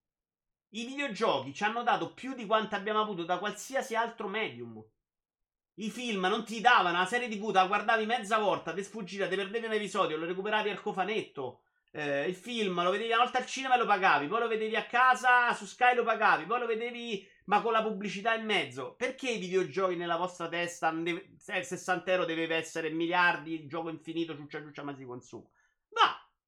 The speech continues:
contestualizzato, non dico che va bene tutto, però non dobbiamo neanche partire col presupposto che non va bene niente, perché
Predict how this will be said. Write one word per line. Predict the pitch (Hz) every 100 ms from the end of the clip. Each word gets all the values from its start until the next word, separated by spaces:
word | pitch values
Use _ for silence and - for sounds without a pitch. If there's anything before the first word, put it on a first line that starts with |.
| _ _ - _
contestualizzato, | - 139 139 127 - 117 117 113 104 107 139
non | 139
dico | 139 120 110
che | 107
va | 107
bene | 101 107 104
tutto, | 101 98 _ - 185 - _ _ _ _
però | 147 127 160
non | 180
dobbiamo | 147 127 123
neanche | 123 127 143 170
partire | 139 - 147 117
col | 113 -
presupposto | 175 247 240 175 143 - - 165
che | 127 127 143
non | 131
va | 120
bene | 110 113 110
niente, | 165 117 - 98
perché | - 160 185 - 143 107